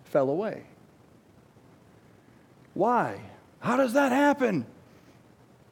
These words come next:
Because, and sometimes we'll do it this way. We'll say, "Oh, that guy probably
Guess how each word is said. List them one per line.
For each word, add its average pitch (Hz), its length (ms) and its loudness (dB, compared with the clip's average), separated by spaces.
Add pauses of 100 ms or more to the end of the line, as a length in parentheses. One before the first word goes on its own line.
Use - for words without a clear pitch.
Because, 214 760 2 (840)
and 190 180 2
sometimes 196 280 4
we'll 160 100 4
do 151 140 6
it 139 60 4
this 160 200 0
way. 131 140 4
We'll 143 140 2
say, 151 180 2
"Oh, 214 260 6
that 196 140 2
guy 190 160 2
probably 196 460 4